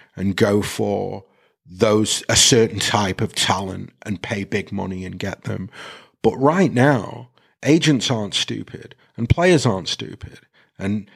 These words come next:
everybody can see the lay of the land in England. It doesn't, if you're the ag-, if I'm the agent of a footballer of Jude Bellingham's quality,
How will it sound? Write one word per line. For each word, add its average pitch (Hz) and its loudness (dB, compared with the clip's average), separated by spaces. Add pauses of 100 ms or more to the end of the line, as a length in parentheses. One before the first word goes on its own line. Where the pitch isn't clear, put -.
(120)
everybody 143 4
can 120 -2
see 113 -2 (220)
the 107 2
lay 98 0
of 98 -4
the 110 0
land 151 2
in 92 -2
England. 90 -14 (560)
It 123 -2
doesn't, 160 4
if 131 -4
you're 185 6
the 151 6
ag-, 139 4
if 123 -10
I'm 170 6
the 143 6
agent 117 4
of 92 -12
a 95 -10
footballer 107 -10 (640)
of 117 2
Jude 110 2
Bellingham's 104 -2
quality, 117 0